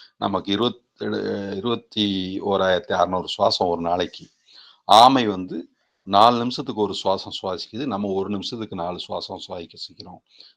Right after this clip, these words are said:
அப்படின்னு கணக்கு வைக்கலாம். ஒரு கணக்கு வச்சோம்னா அது ஒவ்வொரு ஆதாரத்துக்கும் எவ்வளவு, எவ்வளவு, எத்தனாயிரம் சுவாசம் வேணுமோ அத்தனாயிரம் சுவாசம் இருக்குது.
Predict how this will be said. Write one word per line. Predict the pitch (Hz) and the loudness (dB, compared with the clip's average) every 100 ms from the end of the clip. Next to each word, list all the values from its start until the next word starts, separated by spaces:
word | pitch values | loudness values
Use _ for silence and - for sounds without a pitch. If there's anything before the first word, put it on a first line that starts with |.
| - | -6
அப்படின்னு | 101 95 | -4 -4
கணக்கு | 92 90 - | -6 -6 -6
வைக்கலாம். | 90 90 87 _ _ | -12 -12 -16 _ _
ஒரு | 104 | -18
கணக்கு | - 87 82 | -14 -12 -12
வச்சோம்னா | - 80 - - _ _ _ _ _ | -14 -16 -20 -20 _ _ _ _ _
அது | 120 117 131 123 | -2 0 0 0
ஒவ்வொரு | 104 113 110 | -2 2 2
ஆதாரத்துக்கும் | 101 107 113 104 110 117 | 4 4 4 2 -4 -2
எவ்வளவு, | 95 98 101 | -2 0 0
எவ்வளவு, | 95 95 | 0 -2
எத்தனாயிரம் | 87 - 92 90 87 | -4 -6 -6 -6 -8
சுவாசம் | - 95 - 87 | -4 -4 -4 -8
வேணுமோ | 82 110 - | -8 -8 -8
அத்தனாயிரம் | 147 113 101 95 90 | -10 -4 -4 -2 -4
சுவாசம் | 101 95 - 302 - - - - _ _ | -2 -2 -2 -8 -10 -20 -20 -20 _ _
இருக்குது. | - 113 85 117 87 | -4 -2 -4 -10 -12